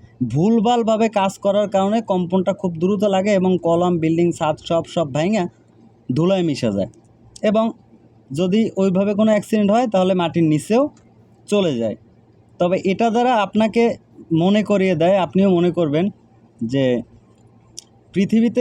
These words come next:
এরকমের কম্পনের মাধ্যমেই পৃথিবীটা ধ্বংস হয়ে যাবে, যেটা কোরআন শরীফেও দেয়া আছে।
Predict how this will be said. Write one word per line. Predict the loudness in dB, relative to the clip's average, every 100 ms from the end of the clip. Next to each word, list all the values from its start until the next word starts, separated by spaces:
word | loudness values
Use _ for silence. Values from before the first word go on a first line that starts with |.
| 2
এরকমের | 2 2 0 0
কম্পনের | 0 -2 2 2 2
মাধ্যমেই | 0 0 0 0 0
পৃথিবীটা | -2 -2 -2 0
ধ্বংস | 0 -2 -2
হয়ে | 0 0
যাবে, | 0 -2
যেটা | -2 -4
কোরআন | -2 -2
শরীফেও | -2 -4 -2 -2
দেয়া | 0 0 0
আছে। | -2 -4